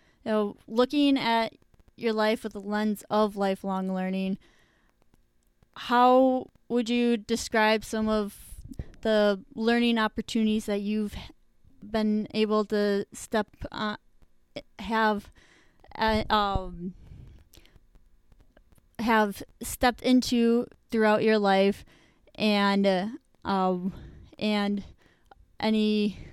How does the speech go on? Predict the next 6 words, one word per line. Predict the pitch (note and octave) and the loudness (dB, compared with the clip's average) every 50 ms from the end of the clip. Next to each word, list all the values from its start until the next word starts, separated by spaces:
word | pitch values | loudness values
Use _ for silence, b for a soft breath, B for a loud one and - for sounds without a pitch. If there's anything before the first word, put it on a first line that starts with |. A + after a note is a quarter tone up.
| B B B B _ - | B B B B _ -6
lessons | - A#3 A3+ A3+ - C4+ - - A#3 A3 G#3+ G3 - | -2 0 2 2 2 2 0 0 0 0 0 0 -2
learned | G3+ G3+ G3+ G3+ G3+ G3 | -4 -2 0 0 -2 -2
from | - - G3+ F#3+ F#3+ F3+ | -4 -4 -2 -2 -2 0
those | F3+ F3+ F3 F#3 F#3 - - - - - _ - | 0 0 0 0 -2 -4 -8 -14 -18 -20 _ -20
such | - - G#3+ G3 F#3+ - | -10 -6 -6 -6 -4 -2
opportunities? | F#3+ F#3 - - - - G3+ F#3+ F#3+ F#3+ F#3 F#3+ - - | -4 -4 -4 -4 -8 -6 -4 -4 -2 -4 -6 -8 -12 -14